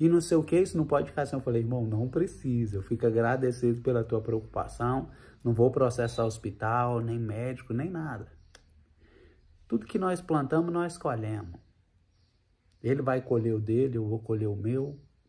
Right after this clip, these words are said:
certo? E vida que segue. É assim que eu vivo, por isso eu sou feliz, por isso você me vê sempre com esse sorriso no rosto, independente se a situação tá boa ou se tá ruim.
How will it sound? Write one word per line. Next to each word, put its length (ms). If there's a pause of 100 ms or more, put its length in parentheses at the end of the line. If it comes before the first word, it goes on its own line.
(120)
certo? 500
E 200 (420)
vida 340
que 140
segue. 460 (640)
É 80
assim 400
que 120
eu 100
vivo, 580 (240)
por 160
isso 220
eu 80
sou 180
feliz, 460
por 180
isso 140
você 80
me 160
vê 140
sempre 320
com 80
esse 140
sorriso 420
no 80
rosto, 300
independente 560
se 80
a 40
situação 500
tá 160
boa 200
ou 60
se 160
tá 160
ruim. 360